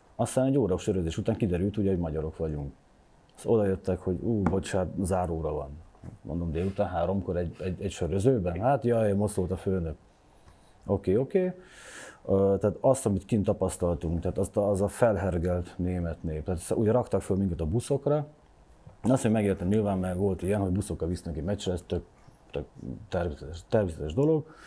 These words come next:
De az, hogy a, a buszok előtt ilyen, ilyen szőrös hónajú nők ott blengették a, a, a szivárványzászlóikat, meg ott, ö, mutogattak nekünk, tehát azt, azt nem, nem tudtam mire vélni. A stadionban meg ugye volt a, végig a kezembe egy drapéria,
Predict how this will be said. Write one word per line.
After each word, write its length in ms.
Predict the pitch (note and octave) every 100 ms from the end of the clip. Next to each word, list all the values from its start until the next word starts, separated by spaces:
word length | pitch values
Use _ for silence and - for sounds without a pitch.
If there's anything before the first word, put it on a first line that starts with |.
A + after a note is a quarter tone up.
| - - - - -
De 120 | F2
az, 180 | A2 G#2+
hogy 160 | F#2+ F#2+
a, 160 | F#2+
a 40 | F#2+
buszok 380 | G#2 A2+ F2+
előtt 400 | F#2+ F2+ F2 F2+
ilyen, 240 | F#2 F2+ D#2
ilyen 260 | F2+ F2+ F2+
szőrös 460 | - G#2+ F#2 F2+
hónajú 680 | - F2 F2+ F2 E2+ E2+ E2+
nők 420 | F2 F2+ G2 G2
ott 260 | F2+ D#2 -
blengették 880 | E2 G2+ G#2 F#2+ F2 - F2 F2 F2
a, 340 | E2+ F2 D#2+
a, 380 | F2 E2 E2+ E2
a 40 | D#2+
szivárványzászlóikat, 1160 | - A2 G#2 F2+ F2+ F2 F2+ - F2+ F2 F2
meg 160 | F2 D#2
ott, 260 | D#2 -
ö, 100 | D#2+ D2+
mutogattak 720 | F#2+ A#2+ G#2 F#2+ F2 F#2 E2+
nekünk, 420 | F2 F2 F2 F2
tehát 180 | G2+ F2
azt, 180 | F#2 -
azt 220 | G2+ -
nem, 180 | G2+ A2+
nem 160 | B2+
tudtam 260 | A2+ B2 B2
mire 200 | B2+ A#2+
vélni. 440 | G2+ E2 D#2 E2+ - - - - - -
A 80 | -
stadionban 520 | C3 C3+ D3 D3 D3
meg 180 | C#3 B2+
ugye 380 | A#2+ B2 A#2+ A2+ - - - -
volt 340 | G2 G2+ F2
a, 400 | F2+ F2 E2+ C#2+ F#2+
végig 260 | G2 F#2
a 80 | F2+
kezembe 520 | F#2+ F2 F2+ E2+ F2
egy 220 | E2 D#2 -
drapéria, 720 | G2 G2 F#2 E2+ F2 A2 C3+